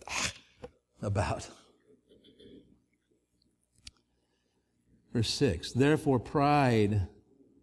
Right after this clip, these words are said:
serves as their necklace. Violence covers them like a garment." What's he talking about?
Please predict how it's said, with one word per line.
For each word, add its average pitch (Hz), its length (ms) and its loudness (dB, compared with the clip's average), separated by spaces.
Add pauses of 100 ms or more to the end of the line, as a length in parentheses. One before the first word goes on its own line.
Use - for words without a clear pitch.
(280)
serves 135 500 2
as 110 160 -2
their 104 180 0
necklace. 101 600 -2
Violence 104 800 0
covers 104 340 -4
them 98 220 -2
like 101 180 -4
a 90 60 -4
garment." 95 580 -2
What's 160 160 -4
he 202 80 -2
talking 117 320 -2
about? 90 140 -4